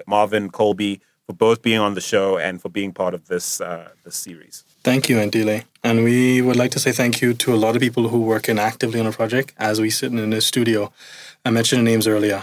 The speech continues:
Speaker 2: Uh, Josiah Mugambi, who's a co-trustee of the African Digital Asset Foundation, along with Felix and I. He represents a company called aba One. Alatash Girvan,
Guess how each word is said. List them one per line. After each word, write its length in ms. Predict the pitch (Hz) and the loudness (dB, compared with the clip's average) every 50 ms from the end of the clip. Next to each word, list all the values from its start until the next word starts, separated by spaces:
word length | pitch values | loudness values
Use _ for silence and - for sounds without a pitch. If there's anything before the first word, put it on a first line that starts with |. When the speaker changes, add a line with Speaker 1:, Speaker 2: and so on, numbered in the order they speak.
| - _ - | -10 _ -8
Speaker 2:
Uh, 640 | - 113 107 107 104 104 104 101 104 107 117 143 139 | -4 -2 -2 -2 -2 -2 -2 -2 -4 -4 -4 -4 -2
Josiah 360 | 117 123 113 113 117 113 120 | -2 0 2 2 2 2 4
Mugambi, 480 | 123 117 110 117 113 113 120 123 143 143 | 2 2 2 2 2 2 2 2 2 2
who's 280 | 135 123 117 110 - | 2 2 0 0 0
a 60 | 117 110 | -2 -2
co-trustee 520 | - - 120 113 - 123 117 - - 123 | 0 0 0 0 2 0 0 0 0 0
of 80 | 113 107 | -2 0
the 60 | 117 | 0
African 280 | 107 107 - - - 113 | -2 -2 -2 -2 -2 -2
Digital 200 | 110 104 104 104 | 0 0 0 0
Asset 220 | 104 - 120 113 | 0 -2 -2 -4
Foundation, 540 | - 113 104 104 104 104 104 - - 117 110 | -4 -4 -2 -2 -2 0 0 0 2 2 0
along 280 | 110 104 104 104 107 | 0 0 0 0 0
with 120 | 107 104 - | 0 -2 -2
Felix 380 | - 123 113 110 113 110 - - | -2 0 0 0 0 0 0 0
and 100 | 110 107 | 2 2
I. 200 | 113 131 175 175 - - - - - - _ _ | 2 2 0 -2 -6 -12 -18 -18 -20 -20 _ _
He 120 | - 131 | 0 2
represents 460 | 123 120 113 110 - - 131 117 113 | 2 4 2 2 0 0 0 0 0
a 40 | 117 | 0
company 240 | - 113 110 110 110 | -2 -2 -2 -2 -2
called 220 | - 110 107 113 113 | 0 0 0 0 0
aba 500 | 120 110 107 104 117 110 107 104 - - _ - | -2 -2 0 2 2 2 2 2 -2 -6 _ -10
One. 420 | 101 101 98 110 139 185 214 214 _ _ _ - - - - - _ _ _ - | -4 0 0 2 2 2 0 -2 _ _ _ -20 -20 -20 -20 -20 _ _ _ -2
Alatash 500 | 120 120 123 117 117 131 117 113 110 - | 0 2 2 2 2 2 2 2 0 0
Girvan, 760 | - 110 104 101 110 123 139 147 151 147 147 143 139 151 - | 0 -2 0 2 2 2 2 2 2 2 0 0 0 -2 -4